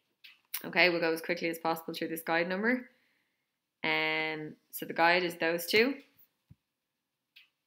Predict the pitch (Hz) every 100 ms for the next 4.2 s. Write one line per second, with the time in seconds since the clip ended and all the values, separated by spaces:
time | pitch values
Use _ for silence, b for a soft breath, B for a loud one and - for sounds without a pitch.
0 | _ _ _ _ _ _ _ _ _ -
1 | _ _ _ _ - - - - _ _
2 | _ _ _ _ B B B B B B
3 | _ 165 165 165 160 165 160 165 170 165
4 | 160 -